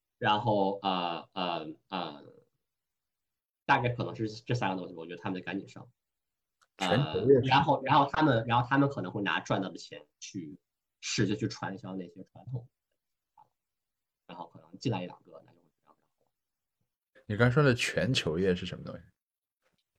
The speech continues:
Speaker 1: 就是，呃，像朋友圈一样的东西，就是那个微信朋友圈，
Speaker 2: 啊。
Speaker 1: 嗯。
Speaker 2: OK。他会上，哦，这个、这个还挺，这个还挺难做的，是不是？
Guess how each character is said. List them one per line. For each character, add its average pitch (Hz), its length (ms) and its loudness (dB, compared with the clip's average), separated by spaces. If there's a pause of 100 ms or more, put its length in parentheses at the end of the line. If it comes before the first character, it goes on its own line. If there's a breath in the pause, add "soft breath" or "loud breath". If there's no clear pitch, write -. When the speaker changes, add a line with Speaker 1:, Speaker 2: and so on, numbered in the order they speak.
(180)
Speaker 1:
就 277 120 4
是， 123 460 4
呃， 98 220 2
像 120 240 2
朋 131 140 0
友 113 80 0
圈 101 200 -4
一 113 40 -2
样 92 120 -4
的 - 60 -14
东 - 120 -20
西， - 120 -20 (600)
就 123 100 0
是 110 160 4
那 92 200 0
个 80 340 -6
微 95 80 -2
信 - 140 -8
朋 - 140 -6
友 80 60 -14
圈， - 180 -20
Speaker 2:
啊。 80 100 -14
Speaker 1:
嗯。 71 60 -20 (400)
Speaker 2:
OK。 76 280 -12 (1900)
他 127 160 0
会 135 140 6
上， 143 140 8 (300)
哦， 98 220 2
这 110 120 4
个、 - 40 6
这 - 120 8
个 156 80 10
还 110 100 6
挺， 87 400 0 (920 loud breath)
这 - 120 6
个 131 60 10
还 117 60 8
挺 110 140 4
难 85 160 2
做 123 160 12
的， 92 60 12
是 85 80 -4
不 76 60 -8
是？ 73 160 -16